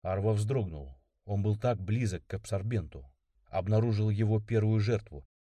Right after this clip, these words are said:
даже отвлёк внимание населения от убийства,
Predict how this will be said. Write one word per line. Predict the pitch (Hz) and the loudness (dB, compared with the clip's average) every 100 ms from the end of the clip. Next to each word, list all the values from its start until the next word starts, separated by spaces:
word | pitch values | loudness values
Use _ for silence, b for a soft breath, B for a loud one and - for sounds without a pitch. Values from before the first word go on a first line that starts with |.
| - | -8
даже | 107 113 107 120 | 2 4 4 2
отвлёк | 113 127 123 | 0 -2 0
внимание | 107 127 135 123 117 | 0 0 2 2 2
населения | 113 107 117 117 113 | 2 0 0 0 2
от | 117 110 110 | 0 -2 -2
убийства, | 127 131 101 - 69 | -2 -2 -4 -8 -14